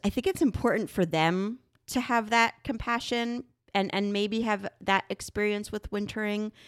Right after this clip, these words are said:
because then, you know, when other people are going through it, then y-, you're more likely to give them the space and the, you know, the leniency that they need in order to be able to have that time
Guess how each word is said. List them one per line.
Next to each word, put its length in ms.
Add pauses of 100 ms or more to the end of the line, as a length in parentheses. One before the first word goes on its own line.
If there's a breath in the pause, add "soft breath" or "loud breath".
(240 loud breath)
because 880 (640 soft breath)
then, 320
you 120
know, 100
when 120
other 220
people 260
are 100
going 220
through 300
it, 220 (320)
then 320
y-, 260
you're 180
more 280
likely 540
to 540
give 280
them 400
the 100
space 760
and 340
the, 540
you 120
know, 260 (840 loud breath)
the 100
leniency 640
that 200
they 160
need 380
in 120
order 280
to 180
be 140
able 120
to 60
have 280
that 220
time 560